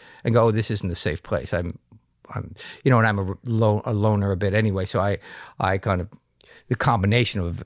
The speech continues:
of that and with feeling slightly poached by them made me, uh, just flee. You know, and I've had a lot, I had a lot of people early on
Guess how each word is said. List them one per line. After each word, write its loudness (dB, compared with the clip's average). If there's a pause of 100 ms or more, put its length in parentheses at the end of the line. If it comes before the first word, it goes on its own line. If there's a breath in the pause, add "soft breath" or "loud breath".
of -8
that 0
and -2
with 0 (100)
feeling 0 (540 soft breath)
slightly 0
poached 0 (600 loud breath)
by 2 (200)
them -4
made -2
me, -4
uh, -8 (640)
just -10
flee. 0 (280 loud breath)
You 6
know, 8
and 6
I've 4
had 4
a 4
lot, 4
I 4
had 6
a 4
lot 4
of -4
people -2
early 0
on 2